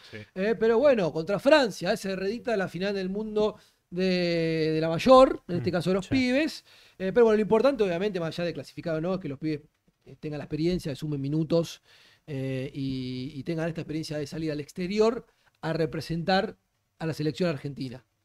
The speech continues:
Speaker 2: Eh, y tener esta, eh, esta vivencia, ¿sí? De estar, eh, en este tipo de torneo que, bueno,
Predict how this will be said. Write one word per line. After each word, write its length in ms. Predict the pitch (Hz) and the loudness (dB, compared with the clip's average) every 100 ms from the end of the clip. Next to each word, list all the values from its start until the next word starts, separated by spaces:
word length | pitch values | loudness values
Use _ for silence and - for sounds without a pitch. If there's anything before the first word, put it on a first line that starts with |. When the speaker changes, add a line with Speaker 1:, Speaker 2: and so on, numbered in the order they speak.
| _ _ | _ _
Speaker 2:
Eh, 240 | 135 131 139 | -12 -10 -10
y 280 | 147 143 143 | -10 -10 -6
tener 300 | 151 160 165 | -4 -2 -2
esta, 720 | 156 165 147 139 135 131 131 _ _ - _ | -4 -4 -4 -4 -4 -6 -10 _ _ -20 _
eh, 400 | 143 135 131 131 | -12 -10 -8 -10
esta 160 | 147 185 | -6 -2
vivencia, 720 | 170 170 190 196 - 214 233 | 2 2 2 0 0 0 0
¿sí? 200 | - 185 | -4 -2
De 80 | 185 | 0
estar, 440 | 160 170 165 156 - _ _ | -2 0 0 -2 -10 _ _
eh, 1080 | - 151 151 143 143 139 135 131 131 127 127 143 | -8 -4 -2 -2 -2 -4 -4 -6 -8 -8 -12 -10
en 140 | 156 | -8
este 180 | 160 165 | -6 -6
tipo 200 | 156 170 | -2 -2
de 80 | 170 | 0
torneo 520 | 180 180 190 196 196 | -2 -2 -2 -2 -2
que, 180 | 165 190 | -2 0
bueno, 340 | 165 135 131 | 0 -4 -10